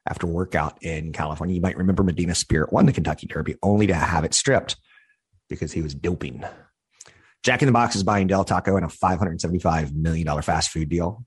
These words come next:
A good vertical for Jack in the Box. This is not a vertical. This is acquiring number two. So number one is gonna acquire number two in quick service, casual,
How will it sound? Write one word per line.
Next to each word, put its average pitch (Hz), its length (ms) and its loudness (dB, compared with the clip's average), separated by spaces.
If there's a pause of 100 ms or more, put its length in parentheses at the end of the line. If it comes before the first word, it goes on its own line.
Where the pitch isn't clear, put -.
(760)
A 117 80 4
good 170 200 6
vertical 123 400 6
for 82 340 2
Jack 95 260 2
in 85 40 -2
the 78 40 -2
Box. - 420 -4
This - 160 0
is 92 60 0
not 101 160 4
a - 20 4
vertical. - 460 -2 (840)
This - 160 2
is 110 80 4
acquiring 95 420 4
number 80 200 0
two. - 400 2
So - 120 -4
number 87 180 2
one 123 140 6
is 127 80 2
gonna 117 200 4 (220)
acquire 85 240 2
number 82 160 -2
two 65 280 -2 (380)
in 76 340 -6 (1500)
quick - 160 -6
service, 87 580 2 (720)
casual, 85 800 0